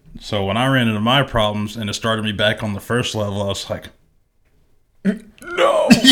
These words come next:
Speaker 1: Yeah, I was like, "Well, <laughs> that's, uh, about it for me, boys." <laughs>
Speaker 2: Yeah, I
Speaker 1: That
Speaker 2: don't blame you.
Speaker 1: Yeah, it happened once, and I was like, "Damn." And then I, you know,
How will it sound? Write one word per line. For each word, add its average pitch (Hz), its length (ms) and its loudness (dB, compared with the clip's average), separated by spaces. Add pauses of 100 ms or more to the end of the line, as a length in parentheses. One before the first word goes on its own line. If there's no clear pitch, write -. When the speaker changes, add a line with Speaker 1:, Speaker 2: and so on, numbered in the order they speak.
(100)
Speaker 1:
Yeah, 160 280 8
I 135 40 4
was - 240 0
like, - 140 -10
"Well, 254 400 0 (280)
<laughs> 202 280 -4
that's, 175 320 -2
uh, 165 240 0 (760)
about 214 300 2
it 220 160 4
for - 100 -12
me, 214 220 4
boys." 165 580 4
<laughs> 101 40 -12
Speaker 2:
Yeah, 104 340 -2 (280)
I 113 60 0
Speaker 1:
That 131 140 6
Speaker 2:
don't 98 80 -4
blame 98 320 -4
you. 101 80 -6 (160)
Speaker 1:
Yeah, 113 240 2
it 139 60 4
happened 147 360 2
once, 151 300 6
and 120 80 -4
I 117 40 -2
was 113 120 -4
like, - 100 -16 (380)
"Damn." 92 500 -4
And 107 140 -4
then 113 80 0
I, 110 180 0 (200)
you 120 140 -4
know, 104 240 -2